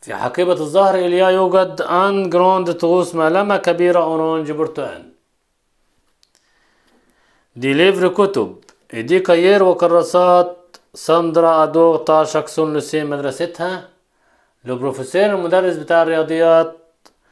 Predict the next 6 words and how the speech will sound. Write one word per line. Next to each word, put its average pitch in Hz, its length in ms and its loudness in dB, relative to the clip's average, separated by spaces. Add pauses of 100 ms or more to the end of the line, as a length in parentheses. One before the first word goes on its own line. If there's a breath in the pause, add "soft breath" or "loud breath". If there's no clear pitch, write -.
(360)
والأنشطة 135 880 -2
مانييل 147 500 -2
اليدوية، 147 840 0 (1400 soft breath)
لكنها 156 480 0
تكره 151 400 -2
الرسم. 110 400 -8